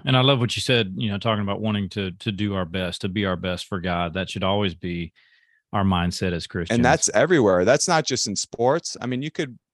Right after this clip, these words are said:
Speaker 2: work at, uh, uh, i-, i-, in the office and he wants you to put your best foot forward. He
Speaker 1: That's
Speaker 2: doesn't
Speaker 1: right.
Speaker 2: want you to, you know, kinda come in and slough and, you know, "Okay, I'm just gonna give it seventy-five percent." No, he,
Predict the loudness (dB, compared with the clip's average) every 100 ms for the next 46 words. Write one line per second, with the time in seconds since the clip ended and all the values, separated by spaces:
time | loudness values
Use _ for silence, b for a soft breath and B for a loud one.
0 | -4 -4 -2 0 0 -2 _ _ _ _
1 | -6 -2 -2 -4 -8 B -12 -8 -8 -8
2 | -12 -20 -10 -10 -6 -2 0 2 2 4
3 | 4 2 0 0 0 -2 -4 -4 0 0
4 | 0 0 0 0 -2 -2 0 -2 -2 -10
5 | -8 -6 -4 -6 -14 _ _ _ _ _
6 | _ -8 -4 -2 0 0 0 2 2 0
7 | -4 -4 -4 -6 -6 -8 -4 -4 -4 -4
8 | -4 -6 -6 -6 -2 0 0 -2 -10 -8
9 | -8 -10 _ b b -8 -4 -4 0 2
10 | 4 2 0 -4 -4 -4 -6 -4 -4 -2
11 | -2 -2 -4 -6 -4 -4 -4 -8 -6 -8
12 | -4 -2 0 0